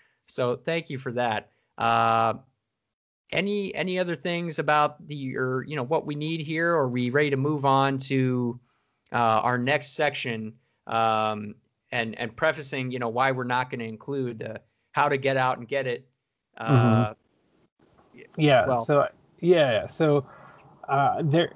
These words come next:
Speaker 2: there aren't any other things, I think, that are on the necessary or optional. Uh, something that's very dangerous, and you see this with a lot of hobbies, is you can get very easily sucked into how many accessories there are that you can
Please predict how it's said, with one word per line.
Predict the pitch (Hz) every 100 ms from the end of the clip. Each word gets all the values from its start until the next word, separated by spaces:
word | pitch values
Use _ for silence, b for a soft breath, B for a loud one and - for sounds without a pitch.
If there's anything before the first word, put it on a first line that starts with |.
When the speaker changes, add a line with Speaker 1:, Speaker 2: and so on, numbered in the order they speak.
| - 147
Speaker 2:
there | 156 -
aren't | 156 208 190
any | 196 202 196
other | 151 147 147
things, | 135 135 131 123
I | 120
think, | 117 123 120
that | 117
are | 113
on | 113 117
the |
necessary | 113 113 - - 123 113
or | 113
optional. | 113 - 131 120 113 82 - 147 -
Uh, | - 107 - 127 - 131
something | - 160 196
that's | 190 131
very | 131 131 131
dangerous, | 123 117 117 117 107
and | 113
you | 107
see | - 120
this | 120 120
with | 113
a |
lot | 101 101 107
of | 143
hobbies, | - 113 110 110 107 - b b b b _
is | 151 131
you | 143
can | 135 139
get | 135 127
very | 123 135 151
easily | 143 131 135
sucked | 120 139 127 -
into | 123 120 123
how | 110 - 131
many | 131 127 120 110
accessories | - - 110 - 110 107 95
there | 110 95
are | 107 110 104
that | -
you | 113
can | 110 110 101